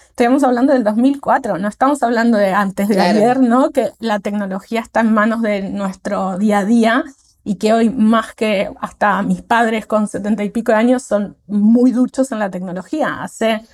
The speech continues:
Speaker 1: entonces, sobre todo en, en ese espacio de, de profesionales con una cierta edad o con, con,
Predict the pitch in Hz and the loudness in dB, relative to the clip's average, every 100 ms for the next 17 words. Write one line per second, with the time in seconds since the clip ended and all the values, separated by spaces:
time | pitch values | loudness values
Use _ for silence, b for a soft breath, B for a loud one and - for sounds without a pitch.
0 | B B B 202 190 214 247 262 277 - | B B B -4 0 0 2 0 -2 -2
1 | 196 185 185 240 269 220 - 180 196 202 | -2 -2 -4 -2 -2 -4 -8 -10 -8 -10
2 | - 220 214 254 233 185 180 b b b | -6 -4 -2 -2 0 0 -4 b b b
3 | - 196 190 196 202 196 202 208 220 - | -8 -6 -6 -8 -8 -6 -4 -4 -4 -2
4 | 208 208 214 - 208 202 180 165 254 262 | 0 2 0 -2 -4 -2 -2 0 2 2
5 | 226 185 180 180 - 202 196 | 2 2 -2 -10 -8 -8 -8